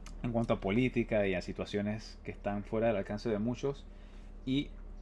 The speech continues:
puedo entender que eso roba el sueño, así que sí es bueno estar informado, como lo he dicho antes, pero si esa información está interrumpiendo tu salud, podríamos considerar establecer un tiempo o una,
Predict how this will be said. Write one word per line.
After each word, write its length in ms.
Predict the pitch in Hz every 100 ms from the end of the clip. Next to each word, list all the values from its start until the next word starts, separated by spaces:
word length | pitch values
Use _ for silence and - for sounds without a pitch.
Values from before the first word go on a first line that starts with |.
| -
puedo 180 | 113 117
entender 320 | 110 104 104
que 80 | 107
eso 140 | 110
roba 200 | 110 113
el 60 | 104
sueño, 300 | - 120 95
así 180 | - 101
que 140 | 104
sí 400 | - - 143 127
es 160 | 120 104
bueno 160 | 120
estar 200 | 110 117
informado, 520 | 117 107 98 98 101 -
como 220 | 98 95
lo 60 |
he 20 | 92
dicho 240 | 95 104
antes, 380 | 101 117 139 - - - - - - - - -
pero 400 | 147 143 143 147 - - - -
si 520 | - - - 139 131 139
esa 200 | 139 165
información 680 | 143 131 123 117 - 131
está 540 | 120 - - 123 123 127
interrumpiendo 1160 | 123 110 110 110 107 101 127 127 110 92 87 - - - -
tu 120 | 117
salud, 400 | - 101 123 - - - - - - -
podríamos 440 | 120 120 131 139
considerar 800 | - 120 113 120 110 101 107 156 - - - - - - - - - - - - - -
establecer 480 | 113 123 110 117 123
un 120 | 117
tiempo 520 | 131 131 123 127 123
o 80 | 113
una, 480 | 107 113 117 110